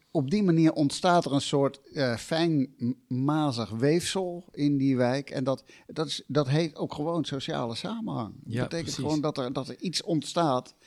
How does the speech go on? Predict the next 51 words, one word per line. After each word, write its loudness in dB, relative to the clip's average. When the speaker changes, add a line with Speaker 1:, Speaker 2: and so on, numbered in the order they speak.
Speaker 1:
wat 0
een 6
leven 6
op -8
zichzelf -4
kan -2
leiden. -4
Dus -8
zo'n -2
wijk 2
wordt 0
daar 2
echt -8
wel 0
meer 0
een, -6
een, 0
een 2
buurt 2
van, -4
zou -8
Speaker 2:
Ja. -2
Speaker 1:
ik -10
maar -6
zeggen. -14
Speaker 2:
Nou, 2
wat, 2
wat 0
ik 0
zelf 0
ook -8
wel 2
mooi 4
vond -6
om -6
te -10
zien -2
was 0
dat 0
ze, -4
dat -2
ze -8
aangaven -2
dat -2
ze -6
onder -6
begeleiding 0
van -4
een -4
extern -4
iemand -2